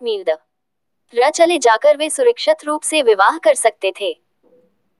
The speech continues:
यह रहस्यमय योजना हर्मिया ने अपनी परम मित्र हेलेना के समक्ष प्रकट की, जिसने उसे डेमेट्रियस को बता दिया। परिणाम स्वरूप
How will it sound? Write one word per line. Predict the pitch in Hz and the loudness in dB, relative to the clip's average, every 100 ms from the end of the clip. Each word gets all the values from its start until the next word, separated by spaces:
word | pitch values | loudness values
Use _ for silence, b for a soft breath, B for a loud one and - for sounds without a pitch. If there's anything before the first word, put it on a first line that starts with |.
| 247 | -4
यह | 269 339 | 0 2
रहस्यमय | 311 262 269 285 262 | 2 0 0 0 0
योजना | 294 233 226 285 339 | 0 0 0 2 2
हर्मिया | 302 269 247 262 277 | 2 0 2 4 4
ने | 262 | 4
अपनी | 247 254 285 | 4 2 -2
परम | 254 254 339 | 2 2 4
मित्र | 277 269 269 | 2 0 -2
हेलेना | 247 262 285 294 | 0 0 2 0
के | 269 | 0
समक्ष | - 202 202 - | 0 0 0 -2
प्रकट | - 254 277 | -2 0 0
की, | - 277 | -2 -6
जिसने | 262 - 320 | -6 -2 0
उसे | 311 311 285 | 0 -2 2
डेमेट्रियस | 226 220 240 294 311 | 2 2 -2 -2 -2
को | - | -2
बता | 262 208 190 | 0 0 0
दिया। | 190 190 160 - - | 0 -2 -4 -4 -2
परिणाम | 269 254 240 294 349 | 2 4 2 2 0
स्वरूप | - 311 330 | 0 0 0